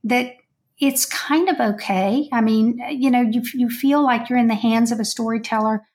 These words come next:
who's gonna hand it to you straight, who's not just trying to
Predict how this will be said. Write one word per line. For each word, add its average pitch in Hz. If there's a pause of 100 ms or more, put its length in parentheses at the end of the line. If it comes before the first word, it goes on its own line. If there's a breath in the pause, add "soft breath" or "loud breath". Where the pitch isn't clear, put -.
(120)
who's 220
gonna 220
hand 220
it 247
to 240
you 214
straight, 208
who's 226
not 226
just 247
trying 226
to 214